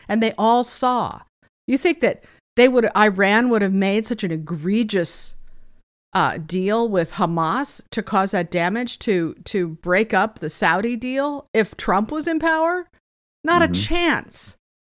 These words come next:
Speaker 1: Okay,
Speaker 2: Okay,
Speaker 1: this is what
Speaker 2: well,
Speaker 1: we have with a
Speaker 2: I'm just,
Speaker 1: weak
Speaker 2: it's too bad we
Speaker 1: leader.
Speaker 2: don't have Trump and still in power. Is that what you're basically saying?
Speaker 1: I'm saying if you care about these wars, sure. Yeah. I actually
Speaker 2: Okay.
Speaker 1: do think that Trump's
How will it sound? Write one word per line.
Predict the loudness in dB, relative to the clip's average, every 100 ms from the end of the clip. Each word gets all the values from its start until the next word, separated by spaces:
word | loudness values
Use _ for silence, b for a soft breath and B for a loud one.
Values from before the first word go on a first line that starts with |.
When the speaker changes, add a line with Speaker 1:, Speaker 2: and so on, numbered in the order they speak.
| _ -8 -4
Speaker 1:
Okay, |
Speaker 2:
Okay, | 0 2
Speaker 1:
this | 2 0
is | 0
what | 0
Speaker 2:
well, | 0
Speaker 1:
we | 2
have | 4 4
with | 0
a | 0
Speaker 2:
I'm |
just, | 2 4
Speaker 1:
weak | 4
Speaker 2:
it's | 2
too | 2 4
bad | 4
we | 4
Speaker 1:
leader. | 4
Speaker 2:
don't | 2
have | -2
Trump | -4 -4 -4
and | -6 -8
still | -8 -6
in | -6
power. | -6 -8 -8
Is | -8
that | -8
what | -4
you're | -2
basically | -2 -4 -6 -8
saying? | -4 -4 0
Speaker 1:
I'm | 2 0
saying | 2 0 0
if | -2
you | -4
care | -4 0 0
about | 0 -2 -4
these | -8 -6
wars, | -2 0 0 -2 -6
sure. | -8 -6 -6 -8 -12 -14
Yeah. | -6 -4 -4 -8 _
I | 2 2
actually | 2 -2
Speaker 2:
Okay. | -2
Speaker 1:
do | 0 0
think | -2 -4 -4
that | -8
Trump's | -6 -4 -4 -8 -18